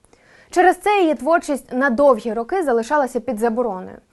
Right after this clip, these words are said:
А знаковий роман Маруся Чурай пролежав у шухляді шість років, перш ніж побачив світ. Але це був справжній прорив.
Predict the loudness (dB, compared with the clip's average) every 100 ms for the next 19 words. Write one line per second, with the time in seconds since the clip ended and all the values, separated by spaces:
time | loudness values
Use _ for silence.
0 | _ -6 -2 0 2 0 2 2 2 0
1 | -2 -2 -2 -2 -4 -8 -6 -4 -2 -4
2 | -4 -4 -2 -4 -6 -6 -8 -6 -6 -2
3 | -2 -4 -6 -4 -4 -4 -2 -2 -2 -8
4 | -4 -2 -2 -2 -8 -8 -6 -6 -6 -12
5 | -12 -14 -14 -18 _ -14 -14 _ _ _
6 | _ 2 4 6 4 0 0 -4 -4 0
7 | 0 -2 -10 -8 -8 -8 -10